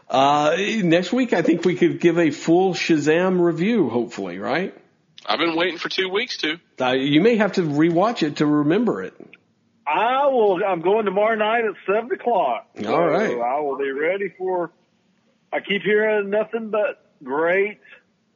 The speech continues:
Speaker 3: great things about it, though.
Speaker 1: Yeah, a, a
Speaker 3: So,
Speaker 1: push, a push in the number one. <laughs> You were hearing, that's all good stuff, I think, right?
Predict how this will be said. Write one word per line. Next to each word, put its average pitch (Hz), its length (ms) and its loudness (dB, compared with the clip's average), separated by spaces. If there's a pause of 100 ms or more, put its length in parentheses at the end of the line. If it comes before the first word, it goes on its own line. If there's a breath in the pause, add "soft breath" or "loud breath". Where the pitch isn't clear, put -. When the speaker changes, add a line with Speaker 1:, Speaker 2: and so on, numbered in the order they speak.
(1300)
Speaker 3:
great 160 580 -4
things 214 260 -6
about 131 280 0
it, 120 120 -10
though. 123 100 -4
Speaker 1:
Yeah, 151 220 2 (120)
a, 131 60 2 (200)
a - 40 0
Speaker 3:
So, - 60 -4
Speaker 1:
push, - 380 0 (420)
a - 80 -6
push 156 340 2
in 175 80 4
the 160 80 4
number 165 300 4
one. 170 540 2
<laughs> - 40 -8
You 175 220 4
were 170 100 4
hearing, 160 220 2
that's 156 200 -2
all 180 160 2
good 190 260 -2
stuff, - 380 -4
I - 80 -4
think, - 260 -6
right? - 280 -6